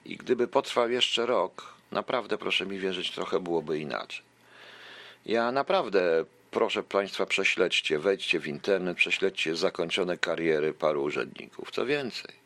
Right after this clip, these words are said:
to myśmy w uopie i to moja sprawa, kryptonimu nie będę podawał. Ale niektórzy, którzy wtedy rządzili, w tym późniejsi szefowie wywiadu, dobrze wiedzą, jaka to była sprawa, doprowadziło do tego, iż została jedna instytucja zmieniona, ponieważ,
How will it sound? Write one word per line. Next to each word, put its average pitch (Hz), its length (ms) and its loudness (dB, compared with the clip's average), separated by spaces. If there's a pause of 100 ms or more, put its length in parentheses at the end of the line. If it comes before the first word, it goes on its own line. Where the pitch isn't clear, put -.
(300)
to 104 100 -2
myśmy 139 420 -2
w 69 100 -8
uopie - 420 -4 (140)
i - 60 -18
to 110 120 2
moja 131 260 0
sprawa, 67 500 -2
kryptonimu 95 540 -2
nie 90 120 0
będę 85 260 -2
podawał. 65 580 -2 (1080)
Ale 98 220 0
niektórzy, 95 500 0
którzy 90 280 -2
wtedy 82 280 -2
rządzili, 85 500 -2
w - 80 -8
tym 85 340 -4
późniejsi 82 520 -4
szefowie 78 460 0
wywiadu, 78 440 -2
dobrze 85 280 -4
wiedzą, 76 300 -2
jaka 67 240 -6
to 71 120 -4
była 76 180 0
sprawa, 71 400 -4
doprowadziło 87 800 -2
do 78 160 -2
tego, 82 400 -2
iż 135 460 -4
została 123 460 0
jedna 113 340 -4
instytucja 131 640 -2
zmieniona, 76 680 -2
ponieważ, 82 540 -2